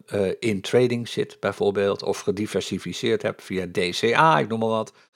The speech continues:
eh, vaste commodities zoals goud. Ehm, en op het moment dat je serieus overweegt om in munten of in tokens te gaan, doe dat dan met een gedeelte van je vermogen, nooit honderd procent, nooit all in, misschien hooguit tien procent, vijftien procent,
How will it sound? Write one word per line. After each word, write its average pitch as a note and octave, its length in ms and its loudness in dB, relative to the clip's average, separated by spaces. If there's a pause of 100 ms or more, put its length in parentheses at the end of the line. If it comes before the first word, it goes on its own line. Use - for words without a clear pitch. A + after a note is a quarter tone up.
(120)
eh, G2+ 280 -2
vaste - 420 2
commodities F#2+ 540 0
zoals E2+ 220 -2
goud. G2 500 0 (440)
Ehm, G2 520 -2
en G#2 200 2
op - 200 -12
het C3 100 -2
moment A#2 220 2
dat G2+ 160 0
je G2+ 80 -6
serieus A2+ 580 2 (120)
overweegt G#2+ 500 0
om A2 120 0
in G2+ 160 4
munten B2+ 260 2
of F#2+ 100 0
in F#2 120 -2
tokens A#2+ 400 2
te - 100 -6
gaan, G2 340 -4 (480)
doe D#3+ 160 2
dat - 140 6
dan C3+ 300 2 (300)
met A#2 300 -2
een - 100 0
gedeelte E3 400 6
van B2+ 100 4
je A2 80 2
vermogen, G#2 420 2
nooit G3+ 240 6
honderd D#3 280 2
procent, B2+ 320 2
nooit E3+ 260 6
all B2 240 4
in, A2 240 2
misschien G#2+ 220 -2
hooguit G#2+ 360 -2
tien C3+ 160 -6
procent, D3 380 -8
vijftien - 340 -8
procent, A#2 360 -8